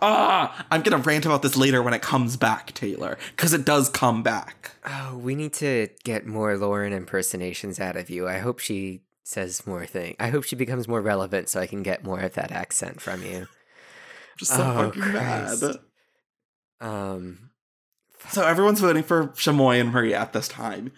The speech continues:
Speaker 1: And I really like Chamoy and Maria, but I had this thought of,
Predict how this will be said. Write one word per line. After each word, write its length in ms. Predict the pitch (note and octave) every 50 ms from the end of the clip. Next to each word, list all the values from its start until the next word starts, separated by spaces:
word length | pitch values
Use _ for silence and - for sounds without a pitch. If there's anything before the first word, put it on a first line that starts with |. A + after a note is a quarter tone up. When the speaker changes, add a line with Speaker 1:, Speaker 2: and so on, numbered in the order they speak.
| - - - - - _ -
Speaker 1:
And 560 | D#3 D#3 D3+ D3+ D3 D3 D3 D3 C#3+ C3+ - - - _ _ _ _ _ _ _ _ _ _ _ -
I 100 | D#3+ D3+ C#3 D#3+
really 240 | F3+ E3+ F3 F3 F3
like 260 | D3 C3+ C3+ B2+ - -
Chamoy 440 | - - E3 D3 C#3 B2+ A#2+ A#2+ B2
and 100 | B2 A#2+
Maria, 640 | A2+ A2+ A2+ A2+ A2+ B2+ C#3 D3 D#3 E3 E3+ - - - - - - - _ _ -
but 80 | D3 D3+
I 60 | D3+
had 260 | D3 D#3 E3 D#3 D#3
this 160 | F3+ F3+ -
thought 220 | - C3+ C#3 C3+ B2
of, 280 | A#2 A#2 A#2 A2+ -